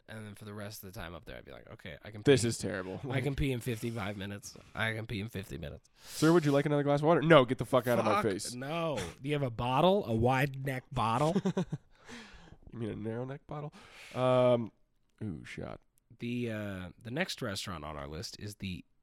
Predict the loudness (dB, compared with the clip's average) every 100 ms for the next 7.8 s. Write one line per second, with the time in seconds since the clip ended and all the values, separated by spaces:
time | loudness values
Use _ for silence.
0 | _ _ -4 -2 -4 -4 0 4 6 6
1 | 4 4 2 2 0 -4 -8 -14 -12 -8
2 | -6 -6 -6 -6 -6 -8 -12 -18 -18 -20
3 | _ -12 -4 2 4 2 0 -2 0 0
4 | 0 -2 -6 -8 -10 -16 -20 -20 _ _
5 | _ _ _ _ _ -16 -12 -10 -10 -8
6 | -10 -10 -12 -8 -6 -6 -2 2 2 2
7 | -2 -4 -4 -4 -6 -8 -12 -14